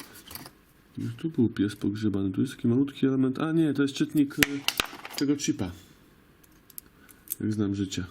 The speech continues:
Bo żeby to, e, grało, no to, to już, a, i tędy się przekazuje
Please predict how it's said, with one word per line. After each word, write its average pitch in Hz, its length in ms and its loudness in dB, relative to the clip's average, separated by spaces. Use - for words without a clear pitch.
Bo 113 80 4
żeby 123 200 2
to, 131 120 0
e, 123 200 -2
grało, 113 500 -2
no 143 100 -2
to, 123 120 -2
to 120 100 -2
już, 110 260 -4
a, 123 300 -2
i 110 60 0
tędy 120 220 0
się 117 100 -6
przekazuje 120 600 2